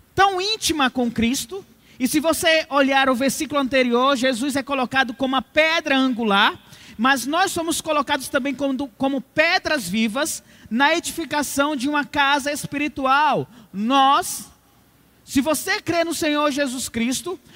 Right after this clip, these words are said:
você tem essa ligação tão íntima com o Senhor Jesus,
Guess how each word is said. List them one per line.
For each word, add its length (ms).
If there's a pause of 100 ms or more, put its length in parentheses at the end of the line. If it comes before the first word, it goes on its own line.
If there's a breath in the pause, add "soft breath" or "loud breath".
(100)
você 220
tem 100
essa 160
ligação 520
tão 300
íntima 480
com 160
o 60
Senhor 360
Jesus, 760